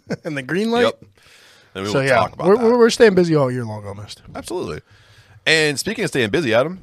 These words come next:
Speaker 2: you and I and some of our friends got to go to A E W.
Speaker 1: We saw some wrestling.
Speaker 2: Yeah, we saw A E W Dark Elevation, Dynamite, and the taping of Rampage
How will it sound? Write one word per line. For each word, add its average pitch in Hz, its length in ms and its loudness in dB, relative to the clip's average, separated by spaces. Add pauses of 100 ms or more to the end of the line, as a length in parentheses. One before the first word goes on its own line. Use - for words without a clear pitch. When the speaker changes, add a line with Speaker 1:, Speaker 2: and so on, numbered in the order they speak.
Speaker 2:
you 139 300 -4
and 135 100 -2
I 117 320 0 (300)
and 104 500 -4
some 110 120 -8
of 104 120 -6
our 101 120 -2
friends 107 380 -8
got - 220 -4
to 110 80 -10
go 101 260 -2
to 107 680 -6 (240)
A 127 60 0
E 139 180 0
W. 123 580 -2 (420)
Speaker 1:
We - 60 -20
saw - 140 -14
some - 180 -18
wrestling. - 380 -14
Speaker 2:
Yeah, 76 200 -6
we 82 140 -8
saw 85 400 0 (420)
A 151 220 0
E - 20 -2
W 110 440 -2 (420)
Dark 117 340 -2
Elevation, 98 720 -4
Dynamite, 127 500 0
and 117 340 -2
the 104 120 0
taping 113 320 -8
of 82 140 -10
Rampage 87 840 -6